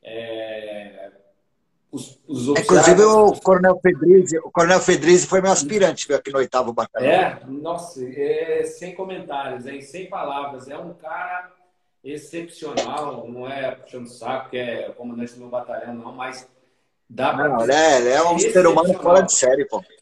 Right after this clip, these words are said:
Speaker 1: É, ele é fora de série, excepcional, de uma inteligência ímpar,
Speaker 2: Como ser,
Speaker 1: de
Speaker 2: como
Speaker 1: uma
Speaker 2: ser humano,
Speaker 1: postura, de um
Speaker 2: isso,
Speaker 1: caráter. Exemplar.
Speaker 2: Isso.
Speaker 1: E, e dos oficiais subalternos não tem o que falar, né?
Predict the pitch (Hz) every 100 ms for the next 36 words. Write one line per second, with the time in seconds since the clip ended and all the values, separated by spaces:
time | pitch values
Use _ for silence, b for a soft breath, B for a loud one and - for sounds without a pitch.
0 | _ - 117 117 117 127 165 - 156 165
1 | - 135 123 - - 120 - 165 170 -
2 | 151 139 156 180 180 180 - 123 127 180
3 | - - 139 170 - 185 180 175 - 196
4 | 208 208 147 185 185 - 190 180 165 202
5 | 208 196 190 185 - 190 190 320 320 -
6 | - - - 156 - _ _ _ _ _
7 | _ _ _ 131 147 156 - 123 110 107
8 | _ 110 117 123 120 170 214 214 - _
9 | 165 196 208 165 156 - 139 151 165 -
10 | 151 147 156 151 123 131 165 170 151 156
11 | 151 170 165 - - 139 - 131 135 135
12 | 123